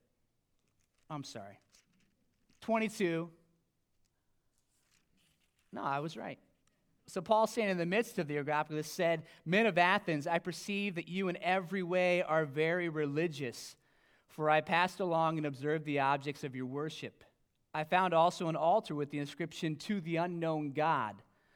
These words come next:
What therefore you worship as unknown, this I proclaim to you. The God who made the world and everything in it,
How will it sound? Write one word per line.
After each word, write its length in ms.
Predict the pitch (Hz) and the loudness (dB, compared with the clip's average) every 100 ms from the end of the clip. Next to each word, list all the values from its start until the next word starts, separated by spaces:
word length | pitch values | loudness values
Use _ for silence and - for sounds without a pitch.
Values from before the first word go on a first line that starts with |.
| _ _ _ _ _ _ | _ _ _ _ _ _
What 220 | 135 160 165 | -2 -2 2
therefore 320 | 196 208 202 | 0 0 -2
you 180 | 160 147 | -2 -2
worship 460 | 156 247 - 143 | 0 -2 -2 -6
as 140 | 147 - | -6 -4
unknown, 580 | 160 175 175 202 226 147 | -4 -2 0 0 0 -2
this 260 | 165 196 - | -2 -2 -4
I 160 | 135 147 | -4 -4
proclaim 540 | 190 190 233 247 269 | -6 -8 -4 -2 -2
to 120 | 247 | -2
you. 300 | 214 151 113 - _ _ _ _ _ - | -2 -2 -4 -10 _ _ _ _ _ -10
The 80 | 143 | -2
God 420 | 156 160 185 202 | 2 4 4 2
who 140 | 202 | 0
made 260 | 190 180 180 | -2 -2 -2
the 80 | 185 | -4
world 480 | 156 160 160 165 | -4 -2 -2 -2
and 100 | 160 160 | -6 -6
everything 600 | 160 160 208 - 208 175 | -6 -4 -8 -6 -6 -4
in 120 | 135 | -4
it, 160 | 123 | -6